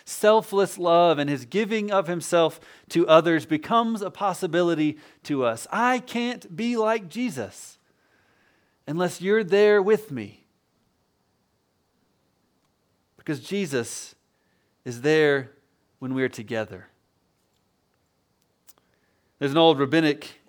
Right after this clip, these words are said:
tale in the Jewish tradition about a prince long ago in a distant land who dreamed of, uh, creating more than just a geographical or political kingdom. He wanted to establish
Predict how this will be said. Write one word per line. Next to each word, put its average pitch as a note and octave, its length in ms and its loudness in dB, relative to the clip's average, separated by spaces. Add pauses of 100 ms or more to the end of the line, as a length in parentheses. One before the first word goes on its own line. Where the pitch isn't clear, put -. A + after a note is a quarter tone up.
(140)
tale B2 460 0 (160)
in B2 80 -12
the A#2 80 -8
Jewish C3+ 420 0
tradition B2+ 600 -6 (1800)
about D#3 140 6
a D3+ 60 8
prince F3 480 2
long E3+ 240 6
ago D#3+ 520 8
in C#3+ 140 -2
a C3+ 60 0
distant D#3 380 0
land C3 540 0 (200)
who C3 100 -4
dreamed D3+ 460 0
of, B2+ 180 2
uh, A#2+ 180 2 (440)
creating F#3+ 580 8
more G3+ 200 6
than F3+ 120 0
just E3 180 0
a C#3+ 60 0
geographical D#3 800 4
or C#3 140 0
political C#3+ 500 2
kingdom. D3 380 -4
He F#3+ 140 -2
wanted F3+ 300 0
to D#3 120 -2
establish D3+ 880 0